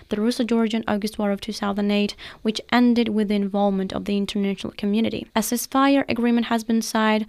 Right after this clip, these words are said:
which Moscow has not yet fulfilled and is not deoccupying Georgian territories. Today, twenty percent of Georgia's territories are still occupied by Russia, and barbed wire is multiplying daily, making it increasingly difficult for refugees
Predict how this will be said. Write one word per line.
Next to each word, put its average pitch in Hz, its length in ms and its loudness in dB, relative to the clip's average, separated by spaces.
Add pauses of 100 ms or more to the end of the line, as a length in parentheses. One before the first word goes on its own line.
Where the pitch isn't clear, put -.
(180)
which 214 240 -2
Moscow 214 400 2
has 208 260 -2
not 214 460 0
yet 214 260 -2
fulfilled 240 640 0
and 208 160 0
is 202 160 -2
not 208 320 0
deoccupying 202 800 -2
Georgian 196 400 -2
territories. 214 720 -4
Today, 220 320 0
twenty 247 320 2
percent 233 380 -2
of 202 100 -4
Georgia's 208 420 -2
territories 208 540 -2
are 196 160 -2
still - 300 -6
occupied 214 440 -2
by 202 160 -2
Russia, 214 540 0 (380)
and 208 180 0
barbed 233 300 4
wire 202 420 0
is 202 160 -2
multiplying 208 640 -2
daily, 226 340 0
making 196 400 -2
it 190 220 -6
increasingly 208 720 -2
difficult - 480 -4
for 208 160 -4
refugees 208 480 -4